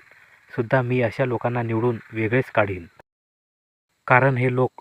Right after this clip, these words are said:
यांना ब्रह्मज्ञानाचा काहीही अनुभव नाही, तरी फक्त शब्दज्ञानाचे भार वाहणारे आहेत." तुकाराम महाराज म्हणतात, "अशा दांभिक लोकांना दंड करण्याविषयी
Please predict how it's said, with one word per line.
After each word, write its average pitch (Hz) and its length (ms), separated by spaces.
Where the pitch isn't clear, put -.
यांना 123 260
ब्रह्मज्ञानाचा 120 800
काहीही 120 480
अनुभव 123 320
नाही, 120 320
तरी 139 140
फक्त - 300
शब्दज्ञानाचे 120 760
भार 117 240
वाहणारे 117 420
आहेत." 92 240
तुकाराम 131 280
महाराज 123 280
म्हणतात, 104 360
"अशा 123 180
दांभिक 113 440
लोकांना 120 460
दंड 123 240
करण्याविषयी 120 640